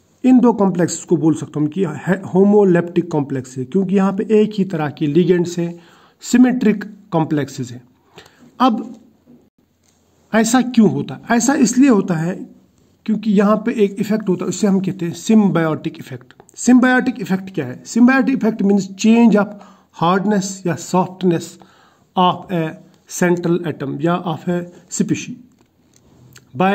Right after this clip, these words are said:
attachment of other groups। For example, यहाँ पे लिखूँगा मैं symbiotic इफेक्ट, यानी change of hard or soft character of an acid or a base by attachment with other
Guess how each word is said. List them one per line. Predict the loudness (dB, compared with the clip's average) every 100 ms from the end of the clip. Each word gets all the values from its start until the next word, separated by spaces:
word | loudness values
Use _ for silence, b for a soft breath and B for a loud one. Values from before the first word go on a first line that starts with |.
| 0
attachment | 0 2 0 2 2 2 0
of | -4 -4 -6
other | -4 -2 -2
groups। | -4 -8 -14 -20 -20 -20 b b b b b -2
For | 0
example, | 2 0 0 -2 0
यहाँ | 0 2
पे | 2
लिखूँगा | 2 0 0
मैं | 0 -2 -4 -20 b b
symbiotic | 0 4 4 4 0 -6 -10
इफेक्ट, | -12 -12 -14 _ _ _ b b b
यानी | 0 0 2
change | 4 4 2
of | -2 -4 -4
hard | 0 0 0
or | -2 -4
soft | -2 -2 -2 -4
character | -4 -4 -6 -8
of | -8 -6
an | -8 -6
acid | -6 -2 -2 -2
or | -4 -4
a | -2
base | 2 4 2 -4
by | -8 -6
attachment | -2 -4 -2 -4 -4 -6
with | 0 0 0 -12 -10
other | -4 -4